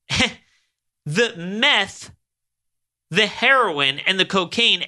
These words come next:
A, is more lethal than it's ever been 'cause it's purer than it's ever been, because the drug cartels have gotten the money to perfect it more than ever. Why? Because of the th-, billions of dollars they get from the illegal alien trafficking.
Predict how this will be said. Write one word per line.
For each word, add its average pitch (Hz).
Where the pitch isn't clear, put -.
A, 233
is 180
more 220
lethal 202
than 175
it's 165
ever 170
been 170
'cause 160
it's 143
purer 233
than 170
it's 156
ever 165
been, 175
because 233
the 214
drug 269
cartels 240
have 208
gotten 247
the 254
money 247
to 240
perfect 233
it 175
more 214
than 202
ever. 196
Why? 226
Because 240
of 214
the 220
th-, -
billions 285
of 233
dollars 254
they 226
get 277
from 240
the 226
illegal 262
alien 269
trafficking. 156